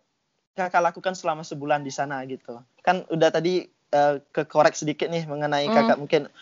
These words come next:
Speaker 1: mendampingi profesornya Kakak atau supervisor Kakak untuk, eh,
Speaker 2: Hmm.
Speaker 1: penelitian dan segala macam.
Speaker 2: Hmm.
Speaker 1: Nah, untuk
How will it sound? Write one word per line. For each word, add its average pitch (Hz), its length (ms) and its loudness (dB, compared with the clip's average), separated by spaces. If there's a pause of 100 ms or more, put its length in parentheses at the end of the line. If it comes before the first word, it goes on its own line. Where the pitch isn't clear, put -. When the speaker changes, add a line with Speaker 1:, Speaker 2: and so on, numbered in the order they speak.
(160)
Speaker 1:
mendampingi 156 720 2
profesornya 147 720 0
Kakak 143 340 4
atau 147 140 -2
supervisor 147 480 -2
Kakak 147 340 0
untuk, 147 220 -4
eh, 131 100 -4 (140)
Speaker 2:
Hmm. 160 80 -4
Speaker 1:
penelitian 147 720 4
dan 143 80 0
segala 135 320 -4
macam. 151 320 -6
Speaker 2:
Hmm. - 80 -6
Speaker 1:
Nah, - 40 -8 (600)
untuk 170 240 -2